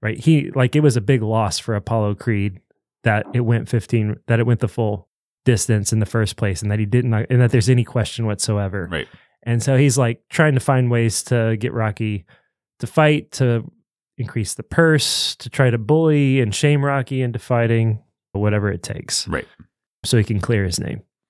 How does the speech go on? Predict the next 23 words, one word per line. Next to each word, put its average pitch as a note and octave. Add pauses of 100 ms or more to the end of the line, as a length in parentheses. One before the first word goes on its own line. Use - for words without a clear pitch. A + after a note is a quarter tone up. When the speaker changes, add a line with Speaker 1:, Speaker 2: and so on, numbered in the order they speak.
Speaker 2:
So A2+
that's, A#2
so A2
there A2
we're G2
already F#2+
getting F2
into E2+
a D#2
little F#2
bit F2
of E2
fantasy D#2
because, D2
of D2
course, - (140)
Ali C#2+ (160)
Wepner F2
didn't C#2+
do C2
quite F#2+
as C#2+
well D2